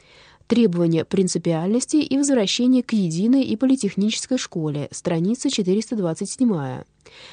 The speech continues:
Принудительная семилетка, страница четыреста двадцать восьмая. Обязательные социальные нормы приёма, страница четыреста двадцать девятая. Вопрос об экзаменах, страница четыреста тридцатая.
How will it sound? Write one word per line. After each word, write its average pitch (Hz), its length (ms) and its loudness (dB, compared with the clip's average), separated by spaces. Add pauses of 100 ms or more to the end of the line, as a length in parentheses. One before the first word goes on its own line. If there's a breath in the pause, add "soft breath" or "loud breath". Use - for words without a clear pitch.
(180 loud breath)
Принудительная 247 800 4
семилетка, 254 840 0
страница 185 600 -2
четыреста 196 420 0
двадцать 190 340 -4
восьмая. 175 640 -4 (920)
Обязательные 294 680 2
социальные 240 560 0
нормы 214 400 2
приёма, 165 640 0
страница 226 640 -2 (240 loud breath)
четыреста 226 480 0
двадцать 190 340 -2
девятая. 139 600 -4 (600 loud breath)
Вопрос 208 460 -2
об 277 160 0
экзаменах, 196 680 -2
страница 196 640 -2
четыреста - 460 -4
тридцатая. 180 680 -4